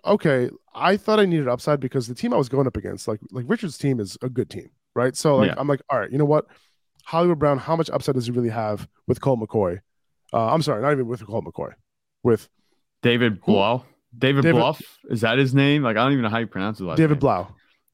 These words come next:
Speaker 2: He's, he's
Speaker 1: David Bl-
Speaker 2: played, like, on a bunch of different teams, started a couple different times. I've never, I haven't figured out how to say his last name.
Speaker 1: David Bling Blau.
Speaker 2: Is it
Speaker 1: Bling Blau is his
Speaker 2: David
Speaker 1: name.
Speaker 2: Bling Bling Blau. Yeah, okay.
Speaker 1: Bling, Bling Blau.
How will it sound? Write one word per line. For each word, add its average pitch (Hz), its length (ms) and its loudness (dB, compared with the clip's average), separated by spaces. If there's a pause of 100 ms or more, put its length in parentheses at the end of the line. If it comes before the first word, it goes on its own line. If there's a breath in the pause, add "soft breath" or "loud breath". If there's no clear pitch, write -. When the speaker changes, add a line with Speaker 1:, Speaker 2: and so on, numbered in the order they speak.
(180)
Speaker 2:
He's, 214 220 4
he's 180 180 6
Speaker 1:
David 165 140 4
Bl- 170 80 2
Speaker 2:
played, 170 320 2 (180)
like, 139 200 2
on 127 160 2
a 117 40 2
bunch 127 240 0
of 127 60 -8
different 131 240 -2
teams, 127 220 -2
started 117 260 2
a 117 60 -2
couple 123 240 -2
different 117 260 -4
times. 117 220 -2
I've 110 120 0
never, 120 440 0 (120)
I 110 140 -2
haven't 110 300 -4
figured 95 240 -6
out 87 120 -8
how 90 60 -14
to 87 80 -12
say 85 120 -14
his 80 120 -14
last - 200 -20
name. - 60 -4
Speaker 1:
David 160 280 4
Bling 147 200 2
Blau. 101 220 0
Speaker 2:
Is - 60 -8
it - 60 -16 (200)
Speaker 1:
Bling 147 220 2
Blau 107 200 -2
is 98 80 -6
his 113 120 -2
Speaker 2:
David 113 60 -8
Speaker 1:
name. 87 80 -8
Speaker 2:
Bling 117 120 -6
Bling 113 160 -4
Blau. 95 400 -4
Yeah, 101 200 -2
okay. 92 180 -10
Speaker 1:
Bling, 147 180 -2 (240)
Bling 139 140 2
Blau. 104 200 -4